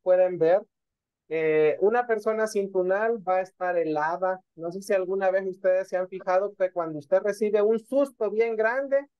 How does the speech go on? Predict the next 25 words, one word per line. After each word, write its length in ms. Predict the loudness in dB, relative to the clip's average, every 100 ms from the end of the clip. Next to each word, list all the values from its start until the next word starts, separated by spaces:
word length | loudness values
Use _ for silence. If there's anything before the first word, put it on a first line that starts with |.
| _ _ _ -20
usted 500 | -20 -8 -2 0 0
se 140 | -2 -2
pone 460 | 0 0 2 0 2
helada, 760 | 2 2 0 -2 -6 -6 -8 -10
helada 600 | -6 -2 0 2 4 4
o 180 | 4 2
helado. 600 | 2 0 0 0 -4 -6 _ _ _ _ _
¿Por 280 | -2 -2 -2
qué? 180 | -2 -2
Porque 280 | -2 0 0
su 180 | -2 -6
tunal 420 | -8 -2 0 0
se 220 | 0 -2
fue 600 | -2 0 2 4 2 -2 -8 _ _ _
y 140 | -4 0
el 220 | 0 -4
tunal 360 | -6 0 0
es 80 | 0
lo 160 | -2 0
que 100 | -2
lo 100 | 0
mantiene 440 | -2 -2 -2 0 0
a 40 |
usted 320 | 0 -2 -4
caliente. 840 | -2 -4 -2 -2 -2 -6 -10 -10